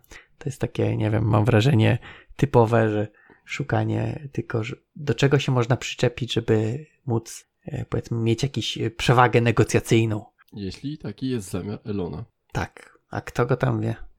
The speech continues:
Speaker 1: jaki on ma zamysł?
Speaker 2: <gasps> Czyli poczekaj, czyli
Speaker 1: Na Twitterze
Speaker 2: ten
Speaker 1: nie napisał, jaki ma zamysł, więc
Speaker 2: Tak,
Speaker 1: nie wiem.
Speaker 2: czyli Buzz Aldrin ma tajną bazę na Księżycu, a, a ten,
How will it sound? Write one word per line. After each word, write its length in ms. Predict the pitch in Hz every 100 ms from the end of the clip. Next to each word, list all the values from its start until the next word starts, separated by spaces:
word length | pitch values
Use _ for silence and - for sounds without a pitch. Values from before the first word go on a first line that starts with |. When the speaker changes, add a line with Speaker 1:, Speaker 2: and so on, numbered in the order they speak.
| _ _
Speaker 1:
jaki 360 | 123 117 - 120
on 140 | 120
ma 180 | 117 117
zamysł? 380 | 120 117 123 123
Speaker 2:
<gasps> 220 | 120 - _ _ -
Czyli 220 | 90 -
poczekaj, 380 | - 147 104 85
czyli 320 | 104 95 98
Speaker 1:
Na 100 | 120
Twitterze 420 | - 135 139 139
Speaker 2:
ten 60 | 151
Speaker 1:
nie 100 | 147
napisał, 500 | 143 - 139 113 107
jaki 220 | - 120
ma 140 | 110
zamysł, 460 | 107 110 113 101 113
więc 180 | 113 104
Speaker 2:
Tak, 200 | 87 123
Speaker 1:
nie 120 | 110
wiem. 100 | 113
Speaker 2:
czyli 160 | 117 110 110 104 - -
Buzz 340 | 113 117 -
Aldrin 420 | 117 110 104 107 104
ma 120 | 101
tajną 340 | 107 101 95
bazę 220 | 95 92
na 60 | 92
Księżycu, 480 | - 98 87 - 107
a, 260 | 98 101
a 100 | 92
ten, 220 | 90 85